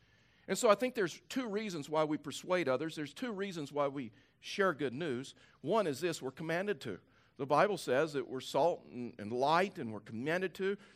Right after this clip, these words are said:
We, and the Bible says that we make disciples. In other words, we, we, we mentor people, we develop people. But I think the second thing is this. Isn't it really human nature when you find something good to share it with someone else?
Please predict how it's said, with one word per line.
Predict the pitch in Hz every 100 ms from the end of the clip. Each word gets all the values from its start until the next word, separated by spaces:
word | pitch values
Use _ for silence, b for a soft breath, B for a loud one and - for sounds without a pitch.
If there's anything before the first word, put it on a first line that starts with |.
| B
We, | 139
and | 156 143 131 110
the | 123
Bible | 143 143 135
says | - 139 139
that | 139
we | 135
make | 131 147
disciples. | 117 113 - 139 170 196
In | 156
other | 135 135
words, | 127 -
we, | 131 -
we, | 135 117 131
we | 117
mentor | 113 131 160 185
people, | 160 151 190
we | 131
develop | 117 123 151 165
people. | 185 185 196 B B B -
But | 208
I |
think | 208 254 240
the | 185
second | - 269 262 208
thing | 170 156
is | 143
this. | 190 196 139 - b b b -
Isn't | 269 285 269
it | 247 247
really | 156 165 185 175
human | 147 185 175 143
nature | 139 151 151 170 151 b b b
when | 147
you | 175
find | 165 165 151 160
something | - 156 147 135
good | 127 135
to | 120
share | - 127
it | 110
with |
someone | - 117 110
else? | 104 113 -